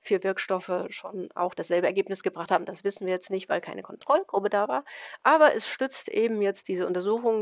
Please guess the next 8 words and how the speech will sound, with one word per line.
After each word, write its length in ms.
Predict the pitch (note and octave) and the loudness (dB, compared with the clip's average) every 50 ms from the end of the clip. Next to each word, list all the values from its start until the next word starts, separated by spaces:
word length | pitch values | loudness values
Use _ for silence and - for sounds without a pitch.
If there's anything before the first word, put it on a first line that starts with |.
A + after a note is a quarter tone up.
| G3+ G3+ | -2 -2
Diese 240 | A3 A#3 A3+ G#3 G3+ | -2 -2 0 0 0
Kombination 760 | - - G3 G3 F#3+ F3+ F3+ F3+ - - F#3 F3+ F3 F3+ F#3 - - - - - - | 0 0 0 0 2 0 -2 -4 -2 0 2 2 2 0 -2 -6 -16 -20 -20 -20 -14
scheint 500 | - - - F3+ D#3+ F3 F3 F3 - - - | -8 -4 0 0 0 0 -2 -4 -6 -8 -8
eine 200 | F3 F3 F#3 G3 | -6 -4 -2 2
ganz 300 | - B3+ D4 D#4 - - | 2 2 2 0 -4 -6
gute 300 | - F4 E4+ - - - | -4 -4 -4 -4 -8 -14
zu 120 | - - | -12 -12
sein. 380 | - - - - - - F3 | -12 -12 -12 -12 -12 -16 -18